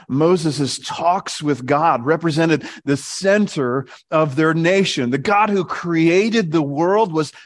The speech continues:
present with them. He dwelt among them. He lived with them.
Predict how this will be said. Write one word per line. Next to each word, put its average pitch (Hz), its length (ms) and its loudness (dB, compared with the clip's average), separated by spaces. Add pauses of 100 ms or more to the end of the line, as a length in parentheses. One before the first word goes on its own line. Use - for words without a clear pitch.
(100)
present 185 720 -2
with 135 300 -2
them. 120 280 -4
He 156 200 -2 (260)
dwelt 208 640 0
among 202 560 0
them. 143 260 2
He 170 220 0
lived 190 560 2
with 147 320 -2
them. 107 560 -6